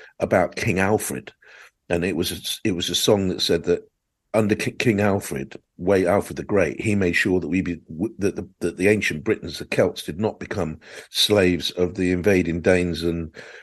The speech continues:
Vikings, and that's what that was about. It wasn't about crowing about British slavery. And, uh, and it was th-, this debate was taken to a, a ridiculous level, you know. And if you're gonna, if you're gonna go back into our culture and take every statue, they're talking about Lord Nelson, you know, should that, his statue be brought down? Was Nelson not a racist?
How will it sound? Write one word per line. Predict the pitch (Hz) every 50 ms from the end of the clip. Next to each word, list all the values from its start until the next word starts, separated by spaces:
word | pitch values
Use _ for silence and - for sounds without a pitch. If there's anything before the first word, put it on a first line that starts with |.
| - _ -
Vikings, | 110 123 117 110 - - - 62 120 - - -
and | - - 98 120
that's | 117 - - -
what | 80 - -
that | 80 - -
was | - -
about. | - - - - - - - 76
It | 92
wasn't | 117 117 - 95 87
about | - 90 80 - - - _ _ - - - _ _ _ -
crowing | - - 98 95 90 82 85
about | 80 85 85 - - -
British | - 92 95 - - - - - -
slavery. | - - - - 90 92 90 82 80 - - 62 - - _ - - - - - - -
And, | 76 78 80 85 87
uh, | 87 85 85 82 82 82 80 - - -
and | 95 90
it | 90
was | 85 85 - - -
th-, | - 107 110 -
this | - 127 - -
debate | - 76 85 80 58
was | 57 - -
taken | - 90 78 - 92 78
to | - 92 85
a, | 85 - _ -
a | 87
ridiculous | 71 98 113 113 - 143 135 - - 76 - - -
level, | 101 92 85 67 60 50 -
you | 98
know. | 85 67 76 71 73 - - - - - _ - -
And | 123 131
if | 123 135
you're | 127
gonna, | - 117 101 104
if | 92 95 117 -
you're | 113
gonna | 101 110 104 98
go | 85 95 92
back | 98 101 98 - 101
into | 80 - 107 104
our | 92 -
culture | - - 98 78 - - - 90
and | 78
take | - 110 87 -
every | 98 90 85 82 82
statue, | - - 95 110
they're | 117 120
talking | 117 - 123 107 113
about | 113 107 117
Lord | 117 110 110
Nelson, | 113 113 123 123 113 - - - 58 65
you | 95
know, | 82 69 73
should | - - - 98
that, | 123 120 -
his | 104 123 113
statue | - - 95 92 - - -
be | - 90
brought | 80 - 82 78 - -
down? | 95 87 78 82
Was | 92 -
Nelson | 127 123 120 117 - - 87 87
not | 78 50 64
a |
racist? | 73 78 78 73 - - 62 -